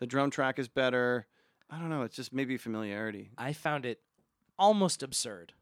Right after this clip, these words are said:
Speaker 1: Yeah.
Speaker 2: Um,
Speaker 1: I'm
Speaker 2: it
Speaker 1: like,
Speaker 2: was
Speaker 1: "Thank God."
Speaker 2: th-, and I, and I do acknowledge there were a couple little intersections here and there where I thought, "Oh, that's a, that's an interesting choice,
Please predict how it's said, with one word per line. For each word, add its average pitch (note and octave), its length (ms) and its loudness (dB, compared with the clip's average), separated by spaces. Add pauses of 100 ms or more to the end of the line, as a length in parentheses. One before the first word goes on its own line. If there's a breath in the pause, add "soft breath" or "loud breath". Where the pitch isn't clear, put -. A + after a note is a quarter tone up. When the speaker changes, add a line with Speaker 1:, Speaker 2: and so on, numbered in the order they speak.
(100)
Speaker 1:
Yeah. C3 300 0 (440)
Speaker 2:
Um, A#2 520 -6
Speaker 1:
I'm B2+ 80 0
Speaker 2:
it - 20 4
Speaker 1:
like, C3+ 100 4
Speaker 2:
was A#2+ 60 -6
Speaker 1:
"Thank G#3 200 4
God." D3 440 4
Speaker 2:
th-, - 140 -6
and F3+ 120 0
I, F3+ 160 2
and F#3 140 0
I F#3 60 4
do G#3+ 380 -2
acknowledge E3 440 2
there D3+ 140 -2
were C#3+ 60 -2
a B2+ 40 -4
couple E3+ 520 -4
little D3 400 -2 (300)
intersections C#3+ 720 -6
here A#2+ 180 -6
and A#2+ 100 -8
there A2+ 140 -4
where A2 100 -4
I - 20 -6
thought, A#2+ 220 -8
"Oh, F#3+ 100 -2
that's F3+ 280 0
a, D3 40 -10
that's D3+ 240 -6
an B2+ 60 -10
interesting G#2+ 420 -12
choice, G2+ 580 -6